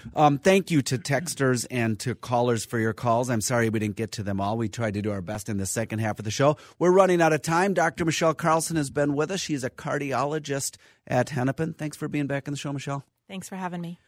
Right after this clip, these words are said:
Speaker 1: We'll have you back in the future shows. If you want to see a doctor, if you want to see Doctor Carlson in the cardiology clinic, she's downtown Minneapolis. She's also at Richfield, uh, sixty-sixth and Lyndale. That is an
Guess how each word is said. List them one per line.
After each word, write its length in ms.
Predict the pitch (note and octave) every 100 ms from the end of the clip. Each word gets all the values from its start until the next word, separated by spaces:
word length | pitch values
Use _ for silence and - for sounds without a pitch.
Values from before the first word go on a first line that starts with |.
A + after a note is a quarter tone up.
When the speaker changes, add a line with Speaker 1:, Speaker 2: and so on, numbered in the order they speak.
| _
Speaker 1:
We'll 120 | C3
have 220 | C3 D3
you 80 | C#3+
back 260 | C3+ D3+ -
in 140 | D#3+
the 100 | C#3+
future 440 | B2 E3 D#3+ D#3+ C#3+
shows. 280 | D3+ F3+
If 160 | E3+ -
you 160 | D#3+ A3
want 300 | A#3 G#3 G3
to 60 |
see 200 | - F#3
a 40 | D#3+
doctor, 500 | D#3+ D#3 - B2+ F#2
if 160 | G#2
you 120 | D#3 D#3+
want 160 | D#3+
to 60 | D#3+
see 200 | - D#3+
Doctor 320 | D#3+ D3+ -
Carlson 580 | - E3+ F#3 G3+ D3+ B2
in 160 | A#2+
the 140 | A#2+ A#2
cardiology 640 | - C#3 C#3 C#3 C#3+ C#3
clinic, 280 | - B2+ C3
she's 220 | - A2
downtown 540 | A2+ A2+ A2+ C3+ C3+ C#3
Minneapolis. 560 | C#3 C3+ C3+ F3+ E3
She's 260 | - B2+ G#2+ -
also 500 | C#3 D#3+ - B2+ B2+ -
at 200 | B2 -
Richfield, 680 | B2+ C#3 - - A2+ C#3+ F3 - - - -
uh, 200 | A#2 A#2 -
sixty-sixth 640 | - B2+ - B2 C3 -
and 140 | B2+ A#2
Lyndale. 340 | B2 C3+ C3+
That 160 | A#2+ A#2
is 140 | A2+
an 100 | A2